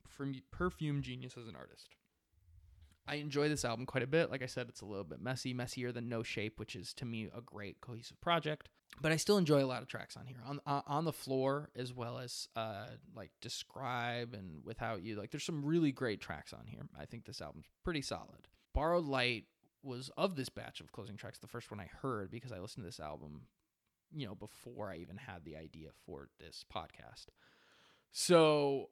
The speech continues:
I wasn't listening to, but I've always had a passion for closing tracks, and, and so I'm like, "Okay, well, let's see how they close it, how he closes this thing out." And I just, I was not crazy about it. Lyrically, and I'm gonna talk about this in a second, I think there's a lot of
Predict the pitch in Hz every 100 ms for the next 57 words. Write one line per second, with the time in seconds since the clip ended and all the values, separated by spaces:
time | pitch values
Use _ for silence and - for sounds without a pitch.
0 | - 135 135 135 131 127 123 - 127 123
1 | - - 143 135 131 127 - 113 - 104
2 | 113 113 110 98 - 104 90 - 120 113
3 | - 85 78 67 _ 87 80 73 73 78
4 | 127 - 65 67 80 - - 117 98 80
5 | - 85 - - 101 - 139 131 127 -
6 | 120 117 120 110 - - - - - -
7 | - - 120 - - - 110 123 127 101
8 | - - - - - 78 - - _ _
9 | _ _ _ _ _ - 147 139 139 202
10 | 220 143 - 113 95 143 143 127 117 120
11 | 117 - 110 110 95 101 - 85 - 85
12 | - 92 - - _ _ _ - 123 -
13 | 127 123 123 113 110 110 113